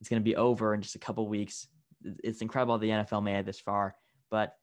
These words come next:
Scott has the Chiefs winning the Super Bowl. I have the Packers. We will keep track of these, um, and look forward to Friday, because on Friday afternoon from five to six, we'll have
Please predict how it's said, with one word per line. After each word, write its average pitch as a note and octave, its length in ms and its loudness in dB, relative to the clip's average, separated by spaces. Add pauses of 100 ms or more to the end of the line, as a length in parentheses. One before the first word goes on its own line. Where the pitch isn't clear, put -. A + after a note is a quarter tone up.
Scott C3 320 -2
has C#3 180 0
the C3 80 -4
Chiefs B2+ 360 -4
winning B2 120 -2
the A#2 80 -2
Super A2+ 260 -4
Bowl. A2 240 2
I A2 160 0
have A#2 100 0
the - 60 -6
Packers. G#2+ 600 -4 (320)
We A#2+ 120 2
will A#2 120 2
keep F3 240 -4
track D3 300 2
of C3+ 80 -4
these, C3+ 360 -2 (280)
um, G2 340 -6
and G#2+ 360 -2 (360)
look C#3 200 -2
forward D3+ 300 2
to A#2+ 100 -2
Friday, B2 540 0
because G2+ 420 -4
on G#2 400 -2 (360)
Friday C3+ 340 0
afternoon A#2+ 460 0
from G#2+ 140 -8
five A2+ 240 0
to A#2 60 -4
six, A2+ 300 -6
we'll A2 80 -4
have G#2 220 -2